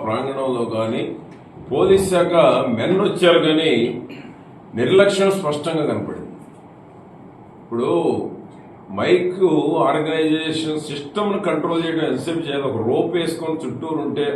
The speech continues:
ఆ మైక్ డిస్టర్బ్ అయ్యేది కాదు. అది ఎంత ప్లేస్ ఇంతే ఉంటుంది. దీన్ని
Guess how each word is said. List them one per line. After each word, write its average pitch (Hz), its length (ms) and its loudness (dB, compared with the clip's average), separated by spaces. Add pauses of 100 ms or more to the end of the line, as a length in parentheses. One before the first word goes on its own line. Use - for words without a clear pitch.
ఆ 120 40 0 (100)
మైక్ 139 220 -4 (100)
డిస్టర్బ్ 151 320 -4
అయ్యేది 147 220 -4 (120)
కాదు. 117 200 -2 (1700)
అది 92 120 -4 (100)
ఎంత 131 180 -6 (160)
ప్లేస్ 170 260 2 (260)
ఇంతే 135 240 -2 (140)
ఉంటుంది. - 280 -8 (400)
దీన్ని 156 400 0